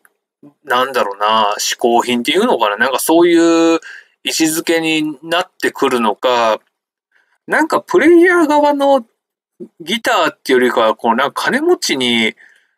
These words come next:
売るギターっていうのになんかシフトしてってるような感じを見てて思いましたね。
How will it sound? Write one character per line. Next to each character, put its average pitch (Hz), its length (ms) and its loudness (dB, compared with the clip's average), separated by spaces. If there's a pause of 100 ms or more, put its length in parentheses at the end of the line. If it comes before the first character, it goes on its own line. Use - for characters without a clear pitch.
(340)
売 139 160 2
る 156 160 6
ギ 175 140 -4
タ 185 120 -2
ー 139 300 2
っ - 40 -20
て - 180 -6
い 123 80 4
う 117 40 2
の 110 220 0
に 107 80 -8
な 117 160 0
ん 120 120 -4
か 104 420 2
シ - 200 -4
フ - 120 -10
ト 254 100 -4
し - 120 -6
て 262 100 -4
っ - 20 -2
て - 240 -4
る 135 80 -6
よ 123 100 2
う 117 40 -2
な 110 140 -2
感 135 400 -4
じ 127 180 -4
を 123 340 2 (920)
見 170 180 -4
て 175 140 -2
て 123 100 -2
思 117 240 0
い 123 60 -2
ま 131 160 0
し - 100 -8
た 104 160 -2
ね。 117 300 -2